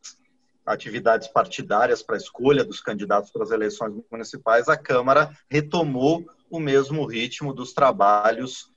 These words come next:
eh, que vinha tendo desde o início da pandemia, mesmo em trabalho remoto.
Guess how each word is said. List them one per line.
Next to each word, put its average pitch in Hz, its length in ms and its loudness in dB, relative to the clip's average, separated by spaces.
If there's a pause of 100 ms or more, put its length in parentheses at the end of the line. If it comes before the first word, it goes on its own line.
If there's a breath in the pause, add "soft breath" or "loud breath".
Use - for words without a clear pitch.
(180)
eh, 101 400 0
que 143 100 -8
vinha 143 460 -2
tendo 127 320 -4
desde 127 340 -4
o 131 40 -2
início 110 300 -8
da 117 120 0
pandemia, 113 500 -4
mesmo 113 320 -6
em 127 40 -12
trabalho 120 340 2 (100)
remoto. 127 400 -4